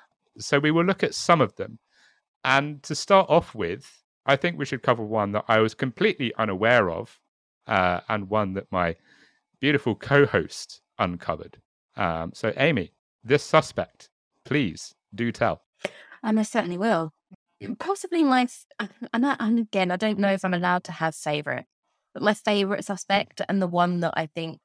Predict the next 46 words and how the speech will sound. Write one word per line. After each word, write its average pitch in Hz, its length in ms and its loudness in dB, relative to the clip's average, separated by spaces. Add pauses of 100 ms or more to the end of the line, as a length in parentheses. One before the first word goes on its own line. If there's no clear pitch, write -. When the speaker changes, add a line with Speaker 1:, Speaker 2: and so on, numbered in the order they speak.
(120)
Speaker 2:
has 185 160 0
a 180 60 -6
very 175 160 0
plausible 175 600 -10
story 160 680 -8 (100)
is 190 200 -4
that 214 260 2
of 190 200 -2
Barbara 170 360 2
Dayton, 156 480 -2 (720)
who 202 320 -2 (180)
was 233 180 -2
not 330 160 -2
born 202 280 0
Barbara 180 260 2
Dayton. 175 380 -2 (180)
She - 140 -6
was, 190 200 -4
in 196 100 -10
fact, - 280 -6
born 175 340 -2
Robert 180 280 -4
Dayton. 190 320 -4 (360)
And 190 480 0 (560)
she, 220 560 -4 (120)
he, 190 360 -4 (140)
at 175 140 -2
that 175 160 -4
point, 180 280 -8 (380)
was 190 160 -2
very 196 220 4
keen 185 560 -6
to 170 300 -2 (100)
go 180 100 2
into 165 200 -2
the 170 120 -4
army 175 220 0
to - 80 -20
be 156 100 -4
a 156 60 -6
pilot, 170 400 -2
was 170 100 -10
always 170 220 -2
been 165 160 -6
a 160 40 -8
keen 160 380 -8